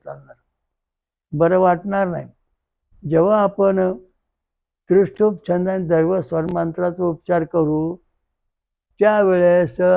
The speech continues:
हा छंद उमटल्यानंतर इथला जो व्होल्टेज आहे सहा नंबरचा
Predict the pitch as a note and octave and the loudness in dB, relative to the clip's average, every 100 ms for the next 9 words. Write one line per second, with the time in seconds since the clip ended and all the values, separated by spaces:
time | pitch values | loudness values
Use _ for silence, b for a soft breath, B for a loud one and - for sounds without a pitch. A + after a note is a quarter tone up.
0 | B2+ F3 F#3+ - F3 F#3+ F#3+ F3+ F3 E3 | 0 -4 -4 -4 -4 -4 -4 -2 -4 -4
1 | F3 F3 F3 E3 F#3 F#3+ F#3+ F#3 _ _ | -4 -2 -4 -2 2 4 2 -2 _ _
2 | _ _ _ _ _ E3 E3+ F#3 G#3 A3+ | _ _ _ _ _ -4 0 0 2 0
3 | C#3+ D#3 D3 G#3+ G#3 G3 E3+ D3 F3 D#3 | 0 -2 0 -2 0 0 -2 -4 -4 -4
4 | D3+ D#3 D#3 D3+ - E3+ | -4 -6 -6 -6 -2 -2